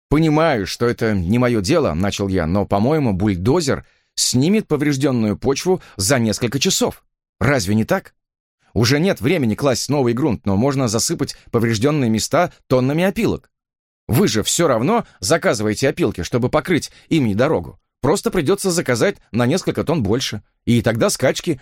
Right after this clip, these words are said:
могут состояться». «Мы не можем позволить себе такой расход». Оксон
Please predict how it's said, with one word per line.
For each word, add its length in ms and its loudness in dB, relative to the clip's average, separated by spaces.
могут 340 0
состояться». 680 -2
«Мы 240 4
не 140 2
можем 360 0
позволить 480 0
себе 380 -2
такой 320 0
расход». 520 -8
Оксон 400 0